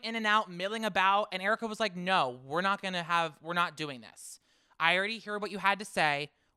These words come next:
We're not gonna do this, and we're not gonna whatever." Lisa Rinna, I,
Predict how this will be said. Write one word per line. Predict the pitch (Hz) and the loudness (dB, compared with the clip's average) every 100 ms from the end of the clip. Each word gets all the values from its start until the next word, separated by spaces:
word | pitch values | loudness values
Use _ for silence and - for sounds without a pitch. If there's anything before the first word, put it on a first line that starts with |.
| _ | _
We're | 143 156 185 | -16 -10 -6
not | 185 180 | -4 -4
gonna | 170 156 | -6 -6
do | 139 123 | -6 -8
this, | - - - | -12 -18 -14
and | 160 | -8
we're | |
not | 147 147 | -4 -4
gonna | 147 | -4
whatever." | 143 135 131 73 - _ _ _ _ _ _ _ _ - | -4 -4 -6 -10 -16 _ _ _ _ _ _ _ _ -16
Lisa | 175 208 330 - - 214 190 185 185 | -10 -6 -6 -4 4 6 8 4 4
Rinna, | 269 277 185 175 170 | 2 4 4 2 2
I, | 202 269 427 | 2 2 2